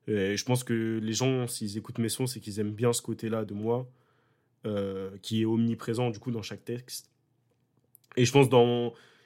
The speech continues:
j'ai des gens qui m'ont dit que dans ma voix ça l'était aussi, donc je sais pas. Mais si, si pour des gens je peux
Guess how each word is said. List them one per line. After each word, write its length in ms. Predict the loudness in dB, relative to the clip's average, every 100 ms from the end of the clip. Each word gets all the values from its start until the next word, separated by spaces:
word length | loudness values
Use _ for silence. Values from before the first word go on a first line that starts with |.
| -2
j'ai 140 | 2
des 80 | 4
gens 140 | 4
qui 80 | 4
m'ont 120 | 0
dit 100 | -2 0
que 40 |
dans 120 | 2
ma 160 | 2 0
voix 220 | 0 0
ça 160 | 2 -2
l'était 240 | -2 -4
aussi, 420 | -4 -2 -2 -4 -8
donc 100 | -14
je 100 | -10
sais 180 | -6 -6
pas. 300 | 2 2 2 -10 _ _ _ -6
Mais 340 | -2 -2 -2 -4
si, 380 | 0 2 2 0
si 160 | -2
pour 220 | 0 0
des 140 | 2 2
gens 220 | 4 2
je 120 | 0
peux 580 | -4 -2 0 0 -2